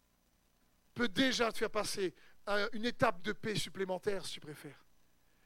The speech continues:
À un niveau de joie, un niveau de paix supplémentaire, si tu préfères. C'est ce que Dieu désire.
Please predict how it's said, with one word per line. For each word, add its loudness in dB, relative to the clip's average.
À 4
un 6
niveau -2
de 0
joie, 4
un 4
niveau 0
de 0
paix 0
supplémentaire, -2
si -8
tu -10
préfères. -14
C'est -10
ce -8
que -4
Dieu 0
désire. -4